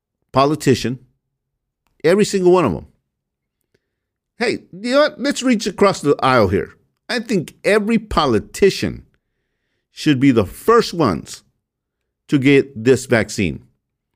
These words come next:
And then make us wait for about a year and a half to two to see if there's any side effects. If they're not twitching, doing the fish on the floor, foaming at the mouth, then maybe we think about taking their vaccination.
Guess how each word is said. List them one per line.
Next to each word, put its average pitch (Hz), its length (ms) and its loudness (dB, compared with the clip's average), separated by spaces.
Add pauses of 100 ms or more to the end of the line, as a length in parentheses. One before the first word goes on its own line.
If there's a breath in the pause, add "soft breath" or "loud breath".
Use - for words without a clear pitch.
(640)
And 143 180 2
then 139 180 4
make 160 220 2
us 247 220 0
wait 160 340 2
for 143 200 2
about 127 360 2
a 107 120 2
year 185 360 4
and 175 100 0
a 143 80 2
half 175 480 -2
to 113 80 -2
two 120 600 2 (680)
to 151 120 2
see 208 200 0
if 170 120 4
there's 156 200 2
any 156 200 2
side 175 320 0
effects. - 500 -6 (840)
If 98 120 -4
they're 151 140 2
not 185 240 -2
twitching, 185 560 2
doing 160 220 2
the 113 80 2
fish 180 320 0
on 165 100 0
the 135 80 0
floor, 190 600 2 (340 soft breath)
foaming 180 400 2
at 135 100 0
the 127 60 2
mouth, 208 640 0 (160)
then 208 480 0
maybe 233 300 2
we 208 180 4
think 214 260 0
about 151 520 2
taking 143 400 0
their 120 180 4
vaccination. 110 800 -2